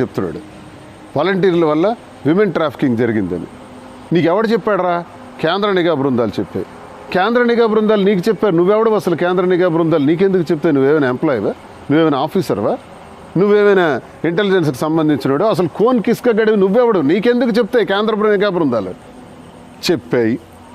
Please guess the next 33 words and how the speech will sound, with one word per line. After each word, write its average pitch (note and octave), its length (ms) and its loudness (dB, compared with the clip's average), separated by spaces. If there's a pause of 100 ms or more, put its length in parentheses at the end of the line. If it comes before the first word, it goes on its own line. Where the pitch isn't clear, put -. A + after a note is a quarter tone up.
(100)
మరి A#3 120 0 (100)
చెప్పినప్పుడు A#3 420 0
కేంద్ర G3+ 360 -2
నిఘా G#3 240 0
బృందాలు F3 600 0 (220)
కళ్ళు G3+ 220 -2
మూసుకొని G3 420 0
నిద్రపోతున్నారా? C#3 840 -2 (1000)
ముప్పై E3+ 440 0
వేల E3 300 0
మంది G#3+ 320 2
మహిళలు D#3+ 380 0
తప్పిపోతే C3+ 540 -2
దానికి E3+ 380 -2
కారణం A#3 460 -2 (880)
వాలంటీర్ G#3+ 520 0
అని E3+ 180 0
చెప్పాడే D#3 580 2
ఈ D3 60 2
నీచుడు E3+ 380 0
పవన్ D#3 320 -2
కళ్యాణ్ C#3 360 -2
గాడు. C#3+ 440 0 (460)
మరి F3 140 0
అలా D#3 140 0
చెప్పేటప్పుడు F3 840 0
కేంద్ర G3 340 0
నిఘా F#3 240 2
బృందాలు E3+ 420 0
పవన్ D3 380 -2
కళ్యాణ్కి G#3+ 400 0
చెప్పేయే F3 480 0
కానీ A#2+ 340 0